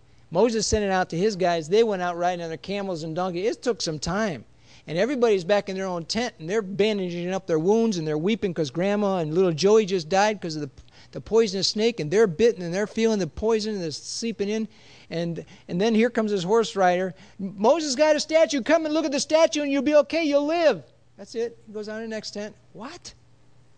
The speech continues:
And half the family runs out and takes little Joey, who's bitten by the serpent, to go and get him healed. "Come, we gotta go. God said so." "Don't go. Come on, get some more alcohol. Boil some more water. We'll fix this. We'll heal this wound."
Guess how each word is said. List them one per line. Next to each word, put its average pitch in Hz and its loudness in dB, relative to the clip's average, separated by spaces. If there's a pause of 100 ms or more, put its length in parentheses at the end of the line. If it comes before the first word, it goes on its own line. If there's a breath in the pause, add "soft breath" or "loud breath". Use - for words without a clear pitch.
(520 soft breath)
And 175 -4
half 214 -2
the 226 -2
family 247 0
runs 220 2
out 233 6
and 208 -4
takes 208 -4
little 226 -2
Joey, 214 2
who's 202 -4
bitten 202 -4
by 208 2
the 202 0
serpent, 226 -2
to 202 -2
go 220 -2
and 208 -2
get 214 0
him 202 0
healed. 220 2
"Come, 214 -4
we 247 0
gotta 302 4
go. 277 6
God 233 -2
said 302 2
so." 262 2 (320 loud breath)
"Don't 440 2
go. 262 6
Come 320 -4
on, 349 4
get 320 0
some 311 -2
more 311 6
alcohol. 294 6
Boil 302 2
some 285 -8
more 277 2
water. 277 4 (240 loud breath)
We'll 339 4
fix 254 2
this. 190 -6
We'll 330 0
heal 262 0
this 226 -2
wound." 240 -2